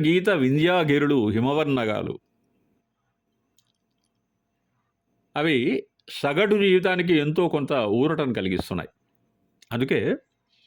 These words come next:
సమాచారాన్ని పంచుకోవడం, సంగీతాన్ని వినడం, బంధాన్ని పెంచుకోవడం, that is the only possibility.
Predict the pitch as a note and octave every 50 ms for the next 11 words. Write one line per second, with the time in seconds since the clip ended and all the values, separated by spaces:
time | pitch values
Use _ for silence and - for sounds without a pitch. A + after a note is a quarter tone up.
0 | _ _ _ _ _ _ _ _ _ _ _ _ _ _ _ _ _ _ _ _
1 | _ _ _ _ _ _ _ _ _ _ _ - - - A#2 A#2+ C3 C#3+ D#3 D3+
2 | - D#3+ D#3+ D#3+ D#3 D#3 D#3+ D#3+ D#3+ D#3+ E3 E3 E3 E3+ - - - _ _ _
3 | _ _ _ _ - A#2+ A2 G2 - - - C3+ C3 C3 C#3 D#3 A3 - _ _
4 | _ _ _ _ _ _ _ _ _ _ _ _ _ _ _ _ _ _ _ _
5 | _ _ _ _ _ _ _ _ _ _ _ _ - - - - - B2 B2 B2
6 | B2+ C3 C#3+ D#3 D#3+ D#3+ E3 D#3+ D#3+ D#3+ D#3+ D3 C3 A2 G2 G2+ G2+ G#2 A2 A#2+
7 | C#3 D3+ G3 - _ _ _ _ _ _ _ _ _ _ _ _ _ _ _ _
8 | _ _ _ _ _ _ _ _ _ - G#2+ G#2 A2+ A2+ A#2 A#2 C3+ C3+ C3 C3
9 | B2 - A2 G2 F#2+ G#2 - F#2+ F2+ F2+ F2 - _ _ _ _ _ _ _ _
10 | _ _ _ _ _ _ _ _ _ _ _ _ _ _ _ _ - B2 A#2+ A#2
11 | A2+ A2+ A2+ B2+ C3+ C3+ C#3 - - A2 G#2 G2 - G2+ G2 F2+ E2 E2 E2